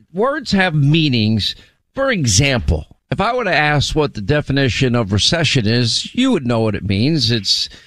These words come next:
two consecutive quarters of negative economic growth. Uh, that has historically and always been the definition of a recession. Is that correct?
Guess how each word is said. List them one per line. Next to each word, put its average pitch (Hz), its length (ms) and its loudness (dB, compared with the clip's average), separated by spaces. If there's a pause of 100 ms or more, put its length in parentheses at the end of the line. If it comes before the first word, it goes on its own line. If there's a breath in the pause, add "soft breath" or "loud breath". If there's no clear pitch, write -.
(180 loud breath)
two 185 160 0
consecutive 147 640 0
quarters 120 500 0
of 101 420 -2 (120)
negative 123 560 0 (120)
economic 113 600 0 (180)
growth. 92 460 -2 (420 soft breath)
Uh, 113 360 -2
that 143 220 -2
has 139 340 0
historically 156 960 -2
and 135 260 0
always 160 520 0
been 131 260 0
the 123 100 2
definition 113 880 0
of 110 400 -2
a 127 80 0
recession. 151 460 0
Is 98 80 0
that 131 160 0
correct? 165 420 -4